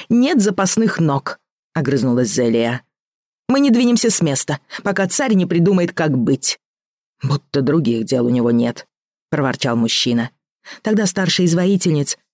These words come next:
демонстративно села на камень рядом с Герикой, сняла обувь и принялась не спеша проверять каждый ремешок. Остальные жрицы последовали ее примеру,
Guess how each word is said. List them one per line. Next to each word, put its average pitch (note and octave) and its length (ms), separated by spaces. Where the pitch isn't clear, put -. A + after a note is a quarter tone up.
демонстративно F#3 760
села F3 280
на E3 160
камень E3+ 300
рядом D3 280
с C3+ 100
Герикой, F#3 520
сняла A#3 420
обувь F#3+ 400
и A#3+ 80
принялась A#3 400
не F3+ 80
спеша F#3 460
проверять F3 600
каждый C#3+ 380
ремешок. C#3+ 640
Остальные G#3+ 440
жрицы C#3+ 420
последовали E3 500
ее D#3 240
примеру, B2 540